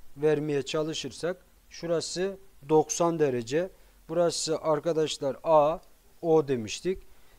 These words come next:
Şurası D olarak çizmiştik. Şurayı da C olarak almıştık. Şurayı da ne olarak aldık? B olarak aldık. Şurası alfa, şurası beta, şurası da neydi? Tetaydı.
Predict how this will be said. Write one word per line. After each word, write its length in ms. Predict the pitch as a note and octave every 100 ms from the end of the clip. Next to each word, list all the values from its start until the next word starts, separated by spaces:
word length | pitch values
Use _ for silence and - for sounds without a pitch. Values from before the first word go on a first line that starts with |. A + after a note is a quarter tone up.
| -
Şurası 840 | - - E3+ E3 - E3 D#3+ C#3+ - -
D 300 | C#3 C3+ F3
olarak 380 | E3 C3 B2 -
çizmiştik. 560 | - B2 B2 A2+ F#3+ F#3
Şurayı 380 | - D#3 C3+ B2+
da 200 | E3+ G3+ - - _ _ _ _ B2 B2 B2
C 280 | A#2 D#3 D#3+
olarak 400 | C#3 B2 A#2 -
almıştık. 500 | A#2 A#2 - F#3 F3+
Şurayı 320 | D#3+ D#3 D3+
da 60 | D#3
ne 120 | E3
olarak 360 | C#3+ B2 A#2
aldık? 360 | B2 D3 F#3 D3
B 140 | D#3
olarak 400 | D3+ A#2 A2+ G2+
aldık. 300 | A2+ A#2+ F#3 - - - -
Şurası 480 | - D#3+ D3+ - C3
alfa, 580 | - D3+ C#3 - C#3 D#3+
şurası 640 | - D3+ C#3+ - C3 A#2+ G2 _ - - - -
beta, 500 | D3 D3 - E3 F3+
şurası 440 | - D#3 C#3 -
da 80 | D3
neydi? 420 | D#3 C3+ A#2+ F#3+ G3 - - -
Tetaydı. 560 | F#3+ E3 C#3 A2+ F3